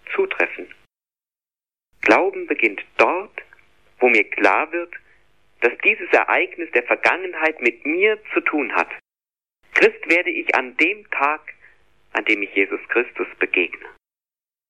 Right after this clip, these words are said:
mit ihm spreche, mich ihm verspreche und beginne ihm nachzufolgen. Dieser Schritt ist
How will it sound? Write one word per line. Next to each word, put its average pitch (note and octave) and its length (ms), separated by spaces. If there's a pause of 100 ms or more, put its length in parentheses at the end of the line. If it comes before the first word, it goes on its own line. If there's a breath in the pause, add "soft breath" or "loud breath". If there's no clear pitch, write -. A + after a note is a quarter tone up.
(300)
mit F#2+ 140
ihm - 140
spreche, - 640 (1400)
mich - 160 (220)
ihm D#3+ 420 (140)
verspreche - 760 (2000)
und - 160
beginne G#2+ 360
ihm F#2 160
nachzufolgen. - 840 (1200)
Dieser C3+ 200
Schritt A2 300
ist G2 100